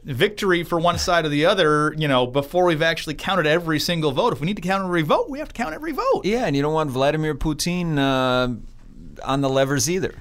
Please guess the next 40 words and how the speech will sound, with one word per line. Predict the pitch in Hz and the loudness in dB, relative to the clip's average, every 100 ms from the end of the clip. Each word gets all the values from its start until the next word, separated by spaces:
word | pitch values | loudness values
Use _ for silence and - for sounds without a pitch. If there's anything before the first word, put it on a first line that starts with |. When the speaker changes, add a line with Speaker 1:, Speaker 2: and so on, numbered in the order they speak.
| - | -6
Speaker 1:
I | 170 | -2
like | 262 - | -2 -2
it | 185 | -2
how | |
you | 165 151 | 0 0
pronounce | 151 151 | 0 0
his | 143 107 | 0 0
name | 131 143 | 2 2
like | 147 120 120 | 2 0 0
it's | 110 | -4
a | - | -2
Canadian | 107 135 139 139 131 117 | 0 2 2 2 2 2
dish | 120 190 | 2 4
with, | 202 113 | 4 4
Speaker 2:
Poutine. | 110 247 202 127 101 | 4 4 4 4 2
Speaker 1:
with, | 147 | 4
Speaker 2:
Putin. | 151 240 - 175 | 4 4 4 2
Speaker 1:
with | 156 117 - | 2 0 -8
cheese | - 170 160 | -4 -2 0
curds | - 156 143 | 2 2 2
and | 123 | -2
gravy | 104 123 127 104 | 0 0 2 0
on | 95 92 | -2 -2
it. | 95 | -4
Speaker 2:
<laughs> | - - - 160 - - 151 - - - - - - - | -2 -2 -2 -2 -4 -4 -4 -6 -10 -16 -18 -18 -6 4
I've | - 440 | 4 6
heard | 349 302 | 4 2
it | 190 | 0
different | - 254 208 170 | -2 0 0 2
ways | 208 226 139 98 90 - | 4 4 2 0 -4 -2
Speaker 1:
It's | 139 | 2
Speaker 2:
on | 143 | 4
Speaker 1:
Putin. | 139 | 6
Speaker 2:
Russian | 180 - 175 143 | 6 4 -2 -2
t-, | - | -4
uh, | - 277 269 262 262 226 214 - | -2 0 0 2 2 2 -2 -8
I've | - 330 | -8 -6
heard | 220 233 208 | -2 0 0
it | - - - - - - | -4 -16 -20 -20 -20 -14
lighter | 147 156 175 202 170 95 92 | -4 2 4 4 2 0 -4